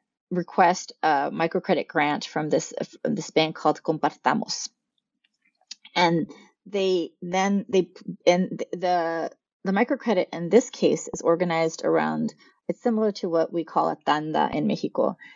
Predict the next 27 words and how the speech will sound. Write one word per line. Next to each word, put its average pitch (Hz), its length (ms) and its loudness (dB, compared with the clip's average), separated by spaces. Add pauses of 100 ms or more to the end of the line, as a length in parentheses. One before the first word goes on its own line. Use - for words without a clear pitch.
(120)
And 170 120 2
this 175 140 2
is 180 100 0
a 170 80 0
rotating 175 520 0
credit 160 360 0
association 156 840 -2 (220)
where 170 80 -2
you 175 60 2
have 180 160 0
a 160 60 0
group 180 220 -4
of 202 100 0
people 160 600 -2
who 175 80 -6
pool 190 240 -2
their 196 140 0
money 160 240 -2
together 151 720 0
every 156 300 0
week, 151 340 -2 (500)
and 170 160 0
they 175 120 2
dole 175 320 0
out, 165 360 -2 (160)
um, 147 240 -4
that 143 200 6